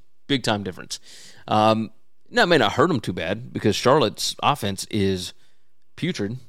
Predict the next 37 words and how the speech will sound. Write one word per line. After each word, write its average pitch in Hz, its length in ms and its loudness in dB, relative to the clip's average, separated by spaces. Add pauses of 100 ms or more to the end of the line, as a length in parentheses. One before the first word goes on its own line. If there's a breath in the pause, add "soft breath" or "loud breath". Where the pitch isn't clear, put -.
(100)
Number 107 200 4
ninety-nine 120 680 2
P 117 140 -2
P 110 180 2
A 107 60 2
per 110 100 -2
drive 107 460 4
on 101 100 0
offense 107 380 -2
over 95 100 -6
the - 60 -14
past 98 240 0
four 98 160 -4
weeks. 151 300 -4 (600 soft breath)
Uh, 123 360 4 (600)
but 190 100 -2
yeah, 202 180 4
this 143 140 2
Memphis 175 280 2
offense 139 480 2 (240)
going 147 180 4
against 127 260 2
this 110 140 2
defense 135 360 2
for 101 120 -6
Charlotte, 139 380 4 (760 soft breath)
if 247 500 8 (180)
the 185 180 4
running 175 260 6
back 147 420 2
is 127 220 4
healthy, 120 640 2
uh, 120 480 4 (260)
what's 117 240 -4
his 107 100 -6
name? 104 180 -2
Blake 113 380 2